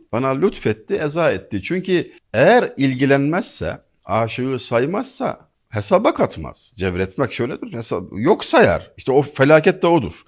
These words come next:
Onu yapmasın da. Hani yeni, yeni şairler de öyle demiyorlar mı?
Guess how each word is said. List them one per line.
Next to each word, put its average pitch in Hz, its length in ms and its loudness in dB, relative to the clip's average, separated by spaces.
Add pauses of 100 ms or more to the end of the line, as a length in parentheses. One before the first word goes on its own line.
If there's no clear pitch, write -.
(180)
Onu 170 160 4
yapmasın 269 500 6
da. - 240 0 (460)
Hani 175 200 -4
yeni, 180 160 -2 (140)
yeni 160 280 -4
şairler 143 520 0
de 143 40 -4
öyle 131 240 -4
demiyorlar 123 500 -2
mı? 98 220 -6